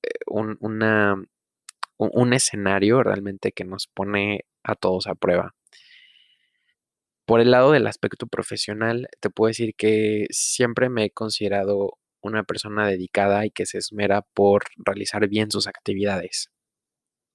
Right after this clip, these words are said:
En mi caso, cuando empecé a notar que también como que esta, esto no marchaba bien, la verdad sí estaba un poco disperso,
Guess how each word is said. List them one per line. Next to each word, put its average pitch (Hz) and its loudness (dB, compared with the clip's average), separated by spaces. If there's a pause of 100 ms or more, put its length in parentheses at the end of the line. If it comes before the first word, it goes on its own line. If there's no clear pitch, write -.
(280)
En 110 -2
mi 110 -4
caso, 117 2 (1200)
cuando 104 4
empecé 107 -4
a - -2
notar 113 0
que 110 -4
también 104 -4
como 101 -4
que 101 0
esta, 101 -4
esto 113 0
no 110 0
marchaba 104 0
bien, 101 -2 (2250)
la 123 6
verdad 120 4
sí - 0
estaba 113 0
un 107 -6
poco 107 -2
disperso, 113 -2